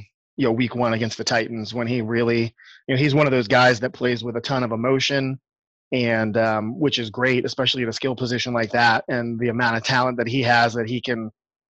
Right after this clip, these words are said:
he has levels that we won't see until the regular season. And, uh, the stuff that we're seeing now, even, you know, with helmets on, but without pads and without contact, is just incredible.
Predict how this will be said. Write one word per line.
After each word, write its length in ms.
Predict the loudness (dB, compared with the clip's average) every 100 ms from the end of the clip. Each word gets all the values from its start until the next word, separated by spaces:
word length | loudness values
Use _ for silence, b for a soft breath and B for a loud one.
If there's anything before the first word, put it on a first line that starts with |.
| 2
he 100 | 6
has 240 | 6 4
levels 540 | 2 4 4 2 0 0
that 120 | 0
we 120 | 0
won't 400 | -2 -2 -2 -4
see 340 | -4 0 2
until 280 | 0 -2 -2
the 80 | 0
regular 360 | 0 0 -2 -4
season. 460 | -6 -4 -4 -4 -10 _ _ _ -6
And, 320 | 0 0 2
uh, 140 | 0
the 80 | 0
stuff 240 | 2 4 4
that 100 | 0
we're 120 | 0
seeing 320 | 0 0 0
now, 460 | 2 4 4 0 -6 -4
even, 520 | -2 0 -2 -4 -6 -12 -6
you 100 | -2
know, 100 | -2
with 200 | -2 0
helmets 360 | 2 2 2
on, 160 | 0 0
but 120 | 0
without 420 | 0 0 2 0
pads 380 | 0 4 4 2
and 80 | -2
without 280 | -2 -2 -2
contact, 520 | -2 -4 -2 -4 -4
is 100 | -10
just 260 | -14 -14 -14
incredible. 580 | -10 -6 -6 -6 -10